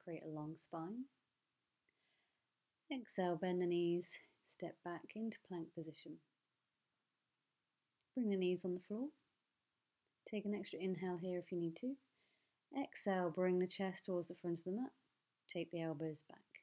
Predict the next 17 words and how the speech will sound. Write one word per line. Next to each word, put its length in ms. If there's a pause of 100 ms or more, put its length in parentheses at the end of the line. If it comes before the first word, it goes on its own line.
Release 480
the 80
body 260
down 320
onto 240
the 140
floor. 160 (1300)
Draw 80
the 60
lower 220
belly 300
in, 160
press 260
the 40
pelvis 400
into 340
the 100